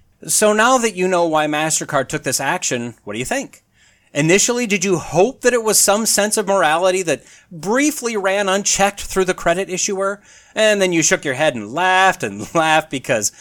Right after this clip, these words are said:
that's not a thing they do. So should they be allowed to process transactions, or is doing this okay? I mean, I guess if I were forced to make a decision, I'd say that they should be allowed to process transactions.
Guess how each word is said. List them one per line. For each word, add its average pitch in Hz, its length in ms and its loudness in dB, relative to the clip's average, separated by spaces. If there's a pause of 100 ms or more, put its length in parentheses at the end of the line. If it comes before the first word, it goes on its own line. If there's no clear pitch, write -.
(200)
that's 330 260 -4
not 101 240 -2
a 98 120 -6
thing 117 340 -4
they 123 220 -2
do. 240 480 0 (760)
So - 180 2
should 214 200 2
they 220 120 0
be 220 140 -4
allowed 185 320 2
to 170 80 -6
process 156 400 0
transactions, 165 960 -4
or 143 320 -2
is 143 720 -4
doing 147 260 -4
this 156 220 -2
okay? 175 500 -6 (680)
I - 60 -6
mean, 156 140 2
I 165 60 0
guess 202 200 2
if 185 100 -2
I 190 120 4
were 165 100 2
forced 190 400 0
to 165 80 -2
make 156 220 -2
a 151 40 -4
decision, 139 460 -2
I'd 139 180 -2
say 175 140 -2
that 143 140 -6
they 127 100 0
should 135 180 -4
be 139 100 -4
allowed 135 280 0
to 131 60 -6
process 131 420 -2
transactions. 135 760 -4